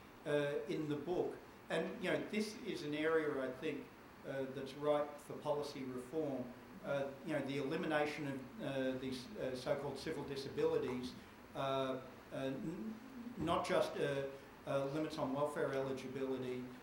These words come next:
uh, but also, uh, uh, you know, prohibitions to, uh, licensed occupations and,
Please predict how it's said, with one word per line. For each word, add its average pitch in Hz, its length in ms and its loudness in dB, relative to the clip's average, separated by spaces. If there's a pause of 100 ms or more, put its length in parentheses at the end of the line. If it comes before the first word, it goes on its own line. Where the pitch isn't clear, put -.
(260)
uh, 135 420 4
but 139 140 -2
also, 143 600 4 (200)
uh, - 20 0
uh, 127 380 2 (920)
you 143 80 -2
know, 131 60 0 (100)
prohibitions 143 680 2
to, 131 300 0 (380)
uh, 131 320 2
licensed 135 400 -2
occupations 131 840 -2
and, 131 200 0